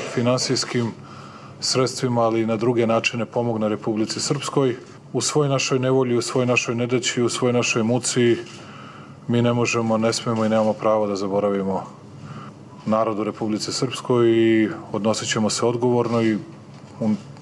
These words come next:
sljedećih petnaest dana posjetit ću Doboj i Šamac u Republici Srpskoj, gdje ćemo se tačno dogovoriti koje javne objekte će izgraditi i obnoviti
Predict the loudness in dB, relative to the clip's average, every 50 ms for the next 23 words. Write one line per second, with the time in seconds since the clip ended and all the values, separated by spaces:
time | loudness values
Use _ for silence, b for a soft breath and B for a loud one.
0 | -18 -14 -10 -2 0 2 2 2 2 0 -2 -2 -2 -2 0 0 0 0 2 2
1 | 2 2 2 2 0 0 -2 -4 -4 -4 -6 -8 -6 -6 -4 0 0 0 0 0
2 | -2 -6 -12 -16 -20 -16 -10 -8 -4 0 0 0 0 0 -2 -2 0 0 0 0
3 | 0 -2 -2 -4 -4 -6 -8 -8 -10 -14 -12 -10 -6 -6 -6 -4 -4 -2 -2 -2
4 | -4 -4 -4 -4 -2 -4 -4 -4 -2 0 2 2 2 0 B B B B B B
5 | B B B B B B B B -4 -2 0 0 0 -2 -2 -4 -4 -2 -2 -2
6 | -2 -4 -4 -10 -6 -2 -2 0 0 0 -2 -2 -2 -2 0 2 2 2 2 2
7 | 0 0 -2 -4 -2 0 0 2 2 2 2 4 4 4 2 2 0 0 0 0
8 | 0 0 -2 -4 -4 -4 -6 -4 -2 -2 0 0 0 -2 -4 -8 B B B B
9 | B B B B B B B B -4 -2 -2 0 2 2 2 2 2 -2 -4 -4
10 | -2 -2 -2 -2 -4 -8 -12 -18 -18 -18 -10 -4 0 0 0 0 0 0 0 0
11 | -2 -2 -4 -6 -6 -4 -4 -4